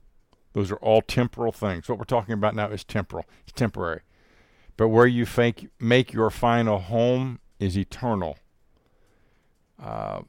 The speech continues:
I've encouraged my sons to be engaged for the temporal things of life,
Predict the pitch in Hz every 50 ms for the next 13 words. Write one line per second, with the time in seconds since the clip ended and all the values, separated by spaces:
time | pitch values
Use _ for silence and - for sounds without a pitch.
0 | - - _ - 104 101 98 104 101 - - 113 110 110 95 107 104 101 98 -
1 | - - 113 110 110 107 101 - - - - 107 101 101 98 - 92 90 - 120
2 | 120 127 127 123 120 110 101 113 113 113 113 113 110 101 - - - - 113 107
3 | 101 - - - 117 113 - 120 107 - - 117 113 110 98 101 104 95 98 101
4 | 101 98 95 90 - - -